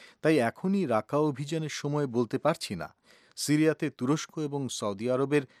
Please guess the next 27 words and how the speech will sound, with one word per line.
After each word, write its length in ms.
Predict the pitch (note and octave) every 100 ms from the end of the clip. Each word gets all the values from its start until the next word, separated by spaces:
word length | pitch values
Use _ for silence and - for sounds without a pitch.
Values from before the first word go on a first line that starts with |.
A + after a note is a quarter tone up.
| _
সৈন্য 380 | - D3+ D#3+ E3+
পাঠানোর 540 | E3 - D#3+ D3+ D3
পরিকল্পনা 640 | - A#2 G#2 B2 C#3 E3 D#3
বিষয়ক 340 | D3 - C#3+
বিবৃতির 600 | A2 G2 F#2+ A#2 C#3 C#3+
জবাবে 460 | - F#2 G#2+ C3 B2
আসাদ 280 | G2+ B2+
বলেন, 360 | G#2+ C3 E3+ D3 - - _ -
যদি 280 | F#2 A2 G#2+
তা 180 | A2 A2
হয়, 300 | - F3+ F3+ _ - _
তাহলে 320 | B2 A#2+ C3
সন্ত্রাসীদের 760 | - A#2+ A#2+ D3 - C#3 C#3+ A2+
যেভাবে 440 | G2+ A2 A2+ C3+
মোকাবিলা 460 | G#2+ - A2 C3 D#3
করছি, 360 | F3 - - - _ -
একইভাবে 560 | C#3 - G#3+ D#3+ F3 F3+
তাদেরকেও 500 | B2+ C3 A3 - A#3+
মোকাবিলা 440 | D3+ B2 G2+ F#2
করব। 320 | - F#2 D#2 - _ _
সিরিয়াতে 600 | - E3 E3+ E3 D#3 D#3 - _ -
রাজনৈতিক 640 | A2 G#2+ - D3+ E3+ F3 _ _ -
এবং 280 | D#3+ F#3 F3+
সামরিক 440 | - C#3 D3 D#3+
হস্তক্ষেপের 720 | - C3 - D#3+ - - D3
কোনো 260 | B2 B2+ B2+
অধিকার 380 | C3 D3+ -